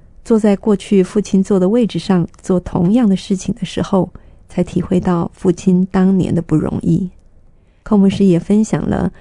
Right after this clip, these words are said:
他曾经七次受到上帝的呼召，最后是如何和太太齐梅师母一起寻求上帝，并且跟上帝求三个印证，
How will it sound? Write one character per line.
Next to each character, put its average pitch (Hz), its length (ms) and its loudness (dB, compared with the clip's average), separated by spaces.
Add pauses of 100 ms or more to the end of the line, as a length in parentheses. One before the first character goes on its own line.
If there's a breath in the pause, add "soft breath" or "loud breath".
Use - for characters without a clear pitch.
(220 soft breath)
他 196 120 0
曾 180 240 0
经 190 320 2
七 - 260 -4
次 - 360 -4 (100)
受 - 280 -2
到 180 200 0
上 170 240 -2
帝 170 100 0
的 180 120 -2
呼 190 180 -2
召， 185 360 2 (540 soft breath)
最 202 160 0
后 190 180 2
是 185 200 0
如 175 180 2
何 180 440 2
和 - 140 -4
太 - 200 -10
太 226 400 -6
齐 - 200 0
梅 175 140 4
师 190 220 2
母 185 260 2
一 240 160 2 (100)
起 - 360 -12
寻 - 240 -4
求 160 180 -2
上 180 280 0
帝， 170 260 0 (400 soft breath)
并 196 120 2
且 190 120 2
跟 185 200 4
上 190 220 2
帝 185 140 2
求 - 320 -4
三 214 220 0
个 214 100 4
印 190 280 2
证， 196 220 0